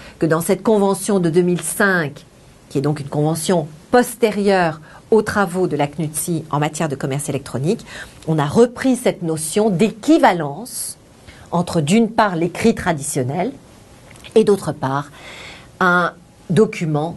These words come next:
qui est transmis par courrier électronique avec une authentification de signature éventuellement. Et là, je vous renvoie aux travaux de la cnutsi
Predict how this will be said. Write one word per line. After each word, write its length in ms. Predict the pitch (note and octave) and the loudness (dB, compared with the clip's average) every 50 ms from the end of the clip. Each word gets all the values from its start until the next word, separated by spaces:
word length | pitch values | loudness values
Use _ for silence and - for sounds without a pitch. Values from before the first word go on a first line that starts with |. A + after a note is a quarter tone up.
| - - | -12 -18
qui 160 | - - - E3+ | -6 0 0 0
est 100 | D#3 D#3+ | 0 0
transmis 640 | - - G#3 G3+ G3 - - - D#3+ D#3+ E3+ F#3 G3 - - - - - - - - | 0 0 0 0 0 -2 -4 -4 -2 -2 -2 -4 -4 -8 -16 -20 -20 -20 -12 -2 0
par 240 | A3 A3+ A3 - - | 2 2 2 -2 -6
courrier 340 | - F#3 D3+ D#3 F3 F3 | -10 -10 -4 0 0 2
électronique 760 | E3 C#3 C#3 - - - C3+ B2 C3+ C#3+ E3 F#3 - - - - - - - - - - | 2 0 -2 -6 -8 -6 -6 -4 -2 -4 -4 -4 -6 -10 -18 -20 -20 -20 -20 -10 -4 -2
avec 400 | E3+ E3+ B2 E3 E3 E3+ - - | -2 0 2 2 0 0 0 -2
une 140 | E3 D3+ | 0 0
authentification 800 | E3+ E3+ E3 D3+ D3+ D#3 - C#3+ - - - C#3 C#3+ - - F3 | 0 2 0 -2 -2 -4 -6 -10 -10 -6 -6 -6 -4 -2 0 0
de 80 | E3 D3+ | 0 0
signature 640 | C#3+ - - D3+ C#3+ C3+ C#3 - - - E3 D3+ | 0 -2 -2 -2 -2 -4 -6 -6 -4 -2 -2 -2
éventuellement. 760 | E3+ C#3 C3 C3 B2 B2+ - C#3 C3 C#3+ D3+ F3 G#3+ B3 - - - - - - - - - - | -2 -4 -4 -6 -8 -6 -4 -4 -2 0 2 2 2 2 0 -4 -12 -20 -20 -20 -20 -20 -6 -2
Et 80 | - D#3 | 0 0
là, 180 | D3+ C#3+ E3 | 2 0 0
je 120 | - G#3 F#3+ | -2 -4 -2
vous 140 | F3 G3+ | 0 0
renvoie 480 | G3 D#3 D#3 C3 B2 C#3 C3+ C3+ D#3 - - - - - - - - | 0 0 -2 -4 -2 -2 -2 -2 -2 -4 -8 -16 -20 -20 -6 0 2
aux 100 | G#3 F#3+ | 2 2
travaux 400 | - - - F3+ D#3+ D3+ E3 F3 | 0 0 -2 -2 0 0 -2 0
de 80 | D#3 | 0
la 100 | C#3 C#3+ | 0 -2
cnutsi 600 | D3 - - D3 B2 B2+ - - - D#3 E3+ F3+ | -4 -6 -8 -10 -8 -8 -8 -4 -2 -2 -2 -2